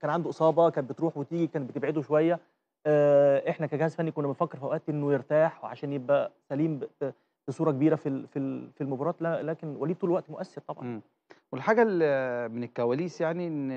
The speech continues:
Speaker 2: كان الكابتن حسام البدري قال لي حاجة غريبة جدًا عن وليد
Speaker 1: إيه؟
Speaker 2: سليمان. قال لي: "من اللعيبة إن ما باتكلمش معاه كتير، ما بقولوش تعمل إيه، هو عارف هو بيعمل إيه."
Speaker 1: وليد، وليد، وليد لعيب كبير و-،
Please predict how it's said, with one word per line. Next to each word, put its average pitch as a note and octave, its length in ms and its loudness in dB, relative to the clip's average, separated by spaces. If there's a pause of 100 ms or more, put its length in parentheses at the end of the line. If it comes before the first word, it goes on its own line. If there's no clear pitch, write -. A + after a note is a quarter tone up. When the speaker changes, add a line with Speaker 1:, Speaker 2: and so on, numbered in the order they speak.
(560)
Speaker 2:
كان B2 160 -8
الكابتن C#3+ 340 -6
حسام C#3+ 220 -6
البدري D3 260 -4
قال C#3 120 -6
لي C#3 80 -6
حاجة C#3 460 -4
غريبة B2 300 -6
جدًا A#2+ 340 -10
عن F#2+ 80 -12
وليد B2 100 -4
Speaker 1:
إيه؟ C#3 160 0
Speaker 2:
سليمان. G#2 180 -14 (500)
قال F#3+ 80 0
لي: A3 80 0
"من G3 100 -2
اللعيبة F#3 540 0 (960)
إن C3 120 -6
ما C3+ 140 -2
باتكلمش C3 520 -4
معاه B2 160 -8
كتير، G#2+ 360 -14 (200)
ما A#2 100 -6
بقولوش C3 340 -6
تعمل C#3+ 360 -4
إيه، F#2+ 160 -12 (460)
هو A3+ 120 8
عارف G3 320 2
هو C3+ 80 0
بيعمل A#2 300 -6
إيه." F2 160 -12 (160)
Speaker 1:
وليد، D#3+ 240 -2 (140)
وليد، D3 260 2 (200)
وليد C#3+ 180 0
لعيب C#3+ 160 -2
كبير C3+ 460 -4
و-، A#2 220 -6